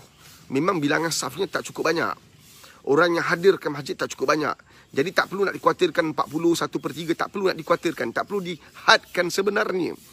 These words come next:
Benarkan saja orang pergi ke masjid. Benarkan saja.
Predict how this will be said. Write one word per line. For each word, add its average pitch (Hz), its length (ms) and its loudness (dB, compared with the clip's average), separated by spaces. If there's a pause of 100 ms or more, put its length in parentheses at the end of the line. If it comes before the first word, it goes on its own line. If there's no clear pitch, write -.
(380)
Benarkan 226 480 2
saja 196 240 0
orang 170 160 2
pergi 156 240 -8
ke 160 80 -2
masjid. 135 320 -4 (640)
Benarkan 196 400 2
saja. 143 240 -6